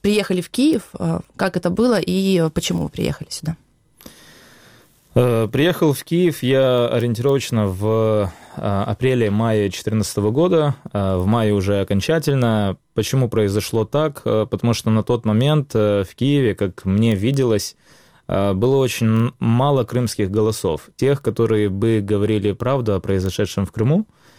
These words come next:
Speaker 2: как в Киеве, так и за рубежом. И я начал в силу и в меру своих возможностей, знакомств, связей активно участвовать в разного рода круглых столах, семинарах, конференциях, где рассказывал о том, что произошло в Крыму. А,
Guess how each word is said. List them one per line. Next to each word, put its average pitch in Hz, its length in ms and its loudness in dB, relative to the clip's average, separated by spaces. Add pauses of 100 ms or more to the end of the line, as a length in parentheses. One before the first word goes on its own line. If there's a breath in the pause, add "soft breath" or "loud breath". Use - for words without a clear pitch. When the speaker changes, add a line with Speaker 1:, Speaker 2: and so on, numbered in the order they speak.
(160 soft breath)
Speaker 2:
как 113 160 -2
в - 120 -14
Киеве, 147 240 2
так 104 160 -4
и - 20 0
за 98 120 0
рубежом. 92 560 -2
И - 140 -4
я 117 460 0
начал 120 460 0
в 92 120 -8
силу 123 460 0
и 95 80 2
в 85 100 -2
меру 117 300 2
своих 101 320 -2
возможностей, 113 800 0
знакомств, 113 800 -4
связей 107 720 0 (680 soft breath)
активно 131 480 0
участвовать 110 640 0
в 95 100 -2
разного 104 380 0
рода 101 240 0
круглых 95 320 -2
столах, 113 340 -2
семинарах, 101 480 -2
конференциях, 107 800 0
где 101 220 0
рассказывал 107 460 -2
о 92 40 -4
том, 123 180 -2
что 110 200 -2
произошло 92 480 -2
в - 80 -18
Крыму. 143 320 0 (880 loud breath)
А, 98 800 0